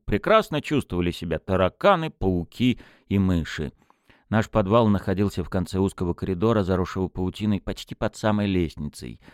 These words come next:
Здесь гораздо суше, то ли благодаря удаленности от подземной речки, то ли благодаря проветриванию через маленькое окошко, выходящее во внутренний двор. Мы почти не заглядывали в подвал, устроив там хранилище всякого барахла, старой одежды, никому не нужного хлама, коробок телевизора с электронно-лучевой трубкой,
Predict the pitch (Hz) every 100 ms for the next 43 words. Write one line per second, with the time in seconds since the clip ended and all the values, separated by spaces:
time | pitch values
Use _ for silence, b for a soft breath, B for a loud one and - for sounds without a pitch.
0 | b b - 113 131 135 127 110 117 -
1 | 92 78 - 73 67 B B 113 113 104
2 | 107 107 107 107 98 104 104 104 - 107
3 | - 104 87 107 104 104 147 - 117 104
4 | b b b _ 107 107 107 107 110 110
5 | 101 107 101 107 101 98 95 98 95 95
6 | 90 98 101 98 87 95 95 123 120 -
7 | 95 92 90 92 - 90 90 85 92 -
8 | - 90 90 85 87 90 - b b b
9 | b b - 113 120 123 - 127 135 120
10 | 120 127 120 90 87 87 - 92 85 95
11 | 110 95 85 - 98 95 - 92 87 -
12 | 92 98 92 92 - 90 - 85 82 87
13 | 85 - 80 - 90 92 85 95 113 87
14 | 87 85 87 90 90 87 85 90 85 98
15 | 104 101 87 107 107 120 98 - 101 101
16 | 101 120 95 92 - 90 92 - 98 95
17 | 92 92 92 98 92 92 - 95 92 -
18 | 95 87